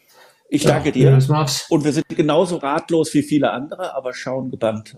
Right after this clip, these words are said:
Speaker 1: auf den E U G H, was da jetzt rauskommen wird, ne?
Speaker 2: Ja, aber ich meine, was noch Schöneres als, ähm,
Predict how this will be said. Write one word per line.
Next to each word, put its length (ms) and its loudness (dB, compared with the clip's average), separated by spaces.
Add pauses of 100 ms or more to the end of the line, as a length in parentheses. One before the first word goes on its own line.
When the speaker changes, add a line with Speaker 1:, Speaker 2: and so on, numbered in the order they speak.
Speaker 1:
auf 140 -4
den 140 -8
E 40 0
U 100 2
G 120 0
H, 200 -8
was 140 -10
da 180 -8
jetzt 220 -8
rauskommen 440 -8
wird, 240 -20
ne? 60 0
Speaker 2:
Ja, 380 -2
aber 500 -6 (140)
ich 100 -16
meine, 440 -4
was 260 -6
noch 180 4
Schöneres 540 0
als, 340 -4
ähm, 460 -4